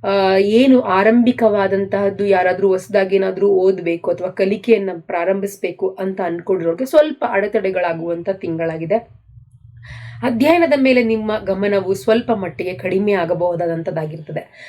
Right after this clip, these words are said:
ಹಾಗಾಗಿ ಈ ಅಧ್ಯಯನದ ಬಗ್ಗೆ ನೀವು ಹೆಚ್ಚಿನ ಗಮನವನ್ನ ಹರಿಸುವುದು ಬಹಳ ಸೂಕ್ತವಾಗಿರುವಂಥದ್ದು.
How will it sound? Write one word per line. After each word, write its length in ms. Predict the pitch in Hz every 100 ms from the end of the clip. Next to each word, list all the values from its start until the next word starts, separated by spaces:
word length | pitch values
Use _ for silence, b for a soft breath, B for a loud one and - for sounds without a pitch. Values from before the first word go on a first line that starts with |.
| B -
ಹಾಗಾಗಿ 480 | 208 202 220 208
ಈ 220 | 233 - 240
ಅಧ್ಯಯನದ 680 | - 190 185 233 262 233
ಬಗ್ಗೆ 420 | 202 208 190 190 220
ನೀವು 160 | 208
ಹೆಚ್ಚಿನ 380 | 196 190 - 233
ಗಮನವನ್ನ 520 | 202 185 180 175 170 170
ಹರಿಸುವುದು 560 | 170 175 180 185 180 202
ಬಹಳ 340 | 175 156 165
ಸೂಕ್ತವಾಗಿರುವಂಥದ್ದು. 1300 | 185 - 170 - 170 160 160 160 165 160 165 175 262